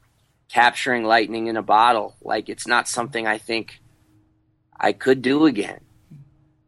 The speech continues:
I mean, I can a-, maybe think of a couple other people who I know that well who I could do it with again, but I certainly couldn't roll out of bed and do it.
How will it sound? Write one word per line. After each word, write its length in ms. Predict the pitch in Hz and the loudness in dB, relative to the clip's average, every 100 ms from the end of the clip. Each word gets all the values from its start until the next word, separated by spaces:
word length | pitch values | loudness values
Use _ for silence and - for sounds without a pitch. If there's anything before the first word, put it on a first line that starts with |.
| _ _ | _ _
I 40 | 110 | 0
mean, 160 | 123 | 2
I 120 | 117 | 2
can 180 | 123 127 | 0 2
a-, 140 | 131 139 | 2 2
maybe 260 | 147 151 | 0 -2
think 260 | 139 147 135 | -4 -6 -6
of 80 | 117 | -6
a 60 | |
couple 340 | - 135 135 127 | 0 0 2 0
other 180 | 117 | 0
people 340 | 110 123 110 110 | -4 -8 -8 -6
who 120 | 110 | -2
I 140 | 107 | -2
know 240 | 104 113 135 | 0 2 4
that 200 | 143 107 | 4 4
well 280 | 139 147 135 | 6 6 4
who 100 | 139 | 2
I 100 | 131 | 2
could 160 | 135 | -2
do 160 | 151 156 | -2 0
it 80 | - | 0
with 180 | 147 | -2
again, 380 | - 165 160 160 - _ _ _ _ | -2 0 0 0 -8 _ _ _ _
but 100 | - | -2
I 80 | 117 | 0
certainly 380 | 117 147 127 147 | 0 -2 -2 -2
couldn't 340 | - 131 117 | -2 -4 -4
roll 220 | 113 127 123 | 0 4 4
out 160 | 113 | 4
of 100 | 101 | 2
bed 220 | 120 123 | 0 0
and 100 | 101 | -2
do 180 | 92 90 | -8 -10
it. 140 | - | -12